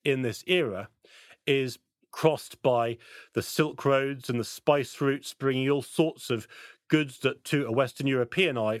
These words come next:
would have been very, very, un-, you know, scarcely known at all, or at least imbued with that sense of being from very different un-,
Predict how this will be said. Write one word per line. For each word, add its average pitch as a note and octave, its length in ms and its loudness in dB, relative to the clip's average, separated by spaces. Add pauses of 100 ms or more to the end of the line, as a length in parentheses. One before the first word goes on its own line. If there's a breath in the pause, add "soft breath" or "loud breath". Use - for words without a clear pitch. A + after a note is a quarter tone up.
(100)
would C#3 80 2
have B2 140 -2
been B2 340 -2
very, D#3+ 400 0
very, C#3+ 320 0
un-, D3+ 240 2
you D#3 80 -2
know, G2 140 -4 (720 loud breath)
scarcely D#3+ 460 0
known C#3+ 160 2
at A#2+ 180 -2
all, F3 260 2
or C3+ 140 0
at C3 80 -2
least C3 320 -4 (300)
imbued C3+ 560 0
with A2 80 -4
that C3 180 0
sense - 380 -2
of A2 160 -4
being B2 240 0
from G#2+ 260 -4
very B2 260 2
different A#2 520 -2
un-, A#2 160 0